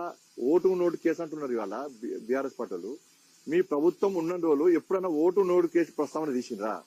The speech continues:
ఎప్పుడన్నా? ఇప్పుడు కాంగ్రెస్ పార్టీ ప్రభుత్వం వచ్చింది,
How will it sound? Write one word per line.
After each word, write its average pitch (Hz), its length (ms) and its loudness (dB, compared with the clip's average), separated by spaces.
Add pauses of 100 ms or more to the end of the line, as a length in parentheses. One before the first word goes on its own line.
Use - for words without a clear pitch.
(520)
ఎప్పుడన్నా? 180 320 -2 (2000)
ఇప్పుడు 156 240 0
కాంగ్రెస్ 180 320 0
పార్టీ 180 200 -2
ప్రభుత్వం 170 300 0
వచ్చింది, 117 340 -6